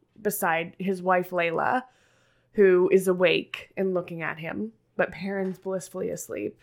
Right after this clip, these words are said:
And then Mat walks up to the peddler who comes into town,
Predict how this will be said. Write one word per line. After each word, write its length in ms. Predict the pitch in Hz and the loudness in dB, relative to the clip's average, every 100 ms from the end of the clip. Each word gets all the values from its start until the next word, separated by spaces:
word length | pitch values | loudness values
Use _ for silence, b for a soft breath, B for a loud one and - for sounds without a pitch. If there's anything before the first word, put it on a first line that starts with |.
| _ _ _ _ _ _ | _ _ _ _ _ _
And 140 | 202 214 | -4 2
then 200 | 214 214 | 2 2
Mat 640 | 220 254 320 - - - _ _ _ _ _ _ _ | 2 2 0 -2 -10 -12 _ _ _ _ _ _ _
walks 380 | 214 220 220 - | 0 2 0 2
up 240 | 226 - - | 2 2 -6
to 200 | - 214 | -4 -2
the 100 | 196 | -4
peddler 580 | - 240 247 202 165 | -2 -2 2 2 2
who 140 | 160 175 | -2 -10
comes 340 | - 180 170 | -8 -8 -8
into 220 | 175 170 | -12 -14
town, 540 | 160 - - - - | -16 -14 -12 -10 -12